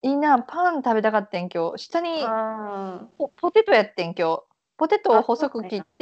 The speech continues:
Speaker 2: なんや。
Speaker 1: そうそう、なんかこう固めたやつ。
Speaker 2: うん。
Speaker 1: 美味しかったんやけど。
Speaker 2: えー、美味しそう。あ、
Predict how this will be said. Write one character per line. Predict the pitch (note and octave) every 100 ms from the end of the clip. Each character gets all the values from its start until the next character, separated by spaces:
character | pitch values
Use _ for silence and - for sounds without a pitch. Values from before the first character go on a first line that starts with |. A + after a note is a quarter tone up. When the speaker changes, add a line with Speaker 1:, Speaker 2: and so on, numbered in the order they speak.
| C4+
Speaker 2:
な |
ん |
や。 | F#3+
Speaker 1:
そ | G#3+
う | A#3
そ | G#3
う、 |
な | G#3
ん | A3
か | G#3+
こ | G3
う |
固 | E3+ G#3+ G3+
め | E3+
た | - F2
や |
つ。 | -
Speaker 2:
う | -
ん。 |
Speaker 1:
美 | A#3+
味 |
し | -
か | A3+
っ | -
た | -
ん |
や | B3
け | C#4
ど。 | D#4
Speaker 2:
え | D#4+
ー、 | C#4+
美 | D4
味 |
し | D4
そ | D#4+ E4
う。 | B3+ -
あ、 | - - -